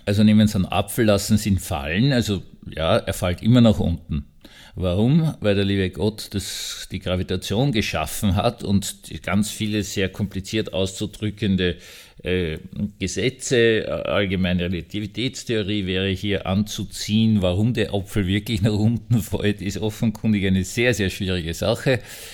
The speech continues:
Ähm, Newton hat schon berechnen können, wie schnell er nach unten fällt und dann war es sehr lang, bis Einstein gar nichts, weil noch immer keiner erklären konnte,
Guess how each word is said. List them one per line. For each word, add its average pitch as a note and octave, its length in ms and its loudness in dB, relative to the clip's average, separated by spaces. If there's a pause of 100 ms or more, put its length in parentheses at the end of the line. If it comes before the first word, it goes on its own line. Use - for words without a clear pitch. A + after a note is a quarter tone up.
(300)
Ähm, F#2 520 2 (300)
Newton A2+ 520 2
hat G2+ 160 2
schon G2+ 200 0
berechnen F#2+ 380 2
können, F#2+ 360 2 (320)
wie G2+ 140 2
schnell G2 300 2
er B2+ 80 8
nach C3 200 0
unten C#3 340 -2
fällt A#2+ 460 2
und G2+ 140 -2 (200)
dann G2+ 280 4
war F#2+ 140 4
es - 180 -4
sehr G#2+ 160 4
lang, F#2+ 320 2
bis G2+ 160 -2
Einstein F#2 480 0
gar F2+ 220 -2
nichts, G#2+ 240 2
weil F#2+ 100 0
noch F2+ 140 2
immer A2 260 2
keiner F2+ 360 0
erklären F2+ 380 -2
konnte, F2+ 460 -4